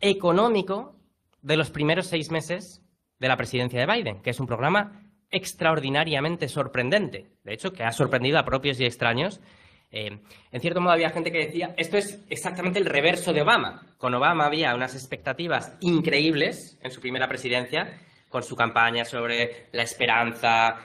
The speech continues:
el cambio en el que se puede querer, etcétera, y luego hubo una enorme decepción, porque Obama, nada más ganar las elecciones, dio un giro pragmático,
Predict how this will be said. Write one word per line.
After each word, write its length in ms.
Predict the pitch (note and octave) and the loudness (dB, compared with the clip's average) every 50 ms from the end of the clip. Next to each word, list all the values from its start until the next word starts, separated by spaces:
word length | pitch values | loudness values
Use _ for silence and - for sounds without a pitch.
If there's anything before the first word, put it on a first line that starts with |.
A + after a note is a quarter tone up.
| - - | -16 -8
el 240 | A#2 B2 B2+ B2+ B2+ | -6 -6 -6 -6 0
cambio 720 | - C3 C3+ C#3+ C3+ C3 B2+ B2+ B2+ C3 B2+ B2+ B2+ B2+ | 2 4 4 4 2 0 -2 0 2 4 4 4 4 4
en 60 | B2+ B2 | 2 0
el 80 | A#2+ | -2
que 80 | B2+ B2 | -4 -6
se 80 | C3 | -8
puede 240 | A#2+ - C3 B2+ A#2+ | -4 -2 0 0 0
querer, 300 | B2 B2+ B2 B2+ B2+ B2 | 0 0 0 0 0 0
etcétera, 440 | B2+ B2 - C#3 C3+ C#3 C#3+ E3+ F3 F3+ | -2 -4 -4 -6 -4 -2 -2 -4 -4 -6
y 80 | A#2+ A2 | -8 -6
luego 640 | A2+ A#2 A2+ A2+ A#2+ B2+ C#3 D#3 - - - - _ | -4 -4 -2 -2 0 -2 -2 -2 -4 -8 -14 -20 _
hubo 640 | - A#2+ A#2+ A#2+ A#2+ A#2+ B2+ D3+ D#3+ D#3 - - - - - _ _ _ _ _ _ _ _ | -10 -8 -6 0 2 2 4 4 2 0 -2 -8 -16 -20 -20 _ _ _ _ _ _ _ _
una 220 | B2 B2 B2 A#2+ | -4 0 2 2
enorme 300 | A#2+ C3 C#3 C#3 C#3 C#3 | 4 4 4 4 4 4
decepción, 800 | C3 C3 C3 C3 C#3 C3 C3 - - C3+ C#3+ D#3 D3 D3 E3+ F#3+ - | 4 4 0 0 -2 -2 -4 -4 -2 0 2 4 4 4 2 0 -2
porque 220 | D3 B2 - B2 | -4 -4 -2 0
Obama, 200 | A#2+ B2+ C3+ C#3+ | 2 2 2 2
nada 200 | C3+ B2+ C3 C3+ | 2 4 4 4
más 120 | C3+ C3+ | 4 4
ganar 200 | C3 C3+ C3+ C3+ | 2 2 2 2
las 120 | C#3 C3+ C#3+ | 0 -2 -4
elecciones, 360 | C#3 C3 B2+ D3 D3+ D3+ - | -4 -4 -2 0 0 0 0
dio 160 | C3 C3 C3+ | 0 0 0
un 120 | C#3 C3+ C#3 | 0 -2 -4
giro 600 | - - D3 D3 D3+ D#3 D#3+ D#3+ D#3+ - - - - - - - - | -6 -6 0 2 4 4 4 2 2 -4 -10 -18 -20 -20 -20 -4 0
pragmático, 960 | D#3 C3+ B2 - - C3 C#3+ D#3 D#3+ D#3+ - D#3 - - D3+ F3 G#3+ B3+ - | 2 2 2 2 2 2 2 4 2 2 0 -4 -4 -2 -2 -2 -2 -4 -10